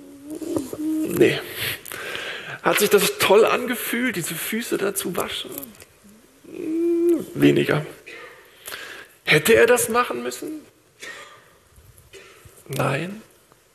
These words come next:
War das notwendig? Auch nicht. Hat er damit seine Liebe gezeigt? Auf jeden Fall. Fühlten sich seine Jünger in dem Moment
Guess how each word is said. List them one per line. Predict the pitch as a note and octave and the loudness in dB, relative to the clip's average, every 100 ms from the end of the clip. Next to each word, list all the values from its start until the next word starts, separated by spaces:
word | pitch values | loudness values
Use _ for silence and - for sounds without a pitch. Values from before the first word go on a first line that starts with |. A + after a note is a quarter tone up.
| _ - - - | _ -20 -18 -4
War | - | 2
das | D#3+ D3 - - - | 2 2 0 -2 -6
notwendig? | D3+ D3+ F#3 B3+ F3+ A#3 C4+ D#4+ E4 - - - _ _ _ _ _ _ _ _ _ _ _ _ _ _ _ - - - | 2 8 8 8 6 4 4 -2 -4 -10 -18 -20 _ _ _ _ _ _ _ _ _ _ _ _ _ _ _ -20 -16 -6
Auch | C#3 C#3 - | -4 -4 -6
nicht. | F3 - - - _ _ _ _ - - - - - - - _ _ - | -10 -10 -18 -20 _ _ _ _ -20 -20 -16 -14 -14 -16 -20 _ _ 0
Hat | G3+ G#3+ | 4 6
er | |
damit | A3 A3 F#3 | 8 6 6
seine | E3+ E3+ | 4 4
Liebe | C#3 D#3 - | 2 -2 -2
gezeigt? | A3 - C#3 A#2+ - - - _ _ _ _ _ _ _ _ _ _ _ _ _ - - - | -4 -6 -6 -8 -12 -20 -20 _ _ _ _ _ _ _ _ _ _ _ _ _ -18 -16 -12
Auf | - - - | -8 -4 -2
jeden | C#3+ D3 | -2 -4
Fall. | - - F3 D#3 C#3+ - _ - - - - - - | -6 -4 -4 -4 -10 -20 _ -20 -16 -12 -10 -10 -12
Fühlten | - - G3 - A3+ | -8 4 4 4 0
sich | A3+ - | 2 2
seine | - F3 F3+ | 4 6 6
Jünger | E3 D3 G3+ A3+ | 6 4 2 2
in | F3+ D#3+ | 2 4
dem | F3 | 4
Moment | G3+ F#3+ G3 F#3+ | 4 2 0 -2